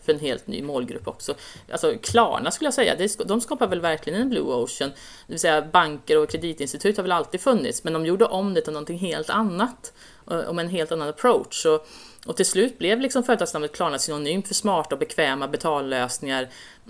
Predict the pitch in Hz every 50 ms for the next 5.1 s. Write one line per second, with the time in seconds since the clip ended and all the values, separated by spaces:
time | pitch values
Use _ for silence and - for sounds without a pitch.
0 | - - - 185 180 185 190 208 208 208 - 208 - 208 185 180 - 196 185 190
1 | 165 - - 185 170 165 - 180 - 160 156 156 - - 175 - - - 175 185
2 | 185 196 - - - 294 339 311 - - - 190 180 - - 208 180 156 139 135
3 | 139 - - - - - - - 180 151 143 160 220 320 320 - - - 147 131
4 | - 156 156 143 123 - - - - _ - - - - - 175 208 226 226 233
5 | 220